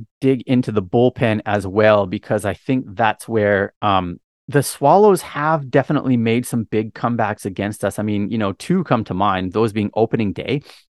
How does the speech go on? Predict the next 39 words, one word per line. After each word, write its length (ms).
right? 240
And 160
then 300
also, 680
you 80
know, 140
and 120
we 120
were 80
a 60
different 300
team 280
then, 180
so 140
I'm 80
not 160
gonna 180
say 260
it's 280
Iwasaki 460
and 100
Keller's 340
fault 280
by 180
any 240
means. 320
I 120
don't 160
think 160
it 80
is. 200
Um, 380
but 160
then 160
also 400
that 220
one 220
game 300
where 440